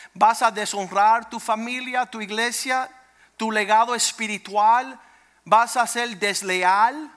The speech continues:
¿Vas a aborrecer? ¿Vas a traicionar? ¿Se va a enfriar tu amor hacia las cosas de Dios? No.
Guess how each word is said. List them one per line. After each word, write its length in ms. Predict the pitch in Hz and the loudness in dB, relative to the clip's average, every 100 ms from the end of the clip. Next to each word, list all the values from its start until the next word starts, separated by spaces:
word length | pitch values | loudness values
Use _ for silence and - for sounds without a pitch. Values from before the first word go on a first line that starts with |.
| _ _ _ _ _ _ | _ _ _ _ _ _
¿Vas 360 | 160 214 240 | 2 2 4
a 80 | 240 | 2
aborrecer? 1080 | 220 196 180 185 170 - 202 220 269 294 262 _ - - | 2 0 -2 -2 0 0 0 -2 -2 -4 -12 _ -20 0
¿Vas 340 | 190 233 226 | 4 4 2
a 100 | 226 | -2
traicionar? 1120 | - 196 190 180 - 185 180 214 240 269 262 - - | 0 0 0 -2 -4 -4 0 2 2 0 -4 -12 -6
¿Se 180 | - 220 | -2 0
va 120 | 208 | 2
a 60 | 233 | 0
enfriar 880 | 247 - 202 202 208 220 240 254 240 | 0 -4 -4 2 4 6 4 0 -2
tu 120 | 247 | -2
amor 520 | 240 247 269 294 285 - _ _ _ _ _ | 0 0 2 0 -2 -10 _ _ _ _ _
hacia 280 | 202 202 214 | 0 0 0
las 140 | 208 | -2
cosas 380 | - 233 240 254 | -2 -4 -2 -2
de 100 | 233 | -4
Dios? 380 | 240 262 294 - | -2 -4 -4 -6
No. 440 | 262 320 - - | -4 -4 -4 -10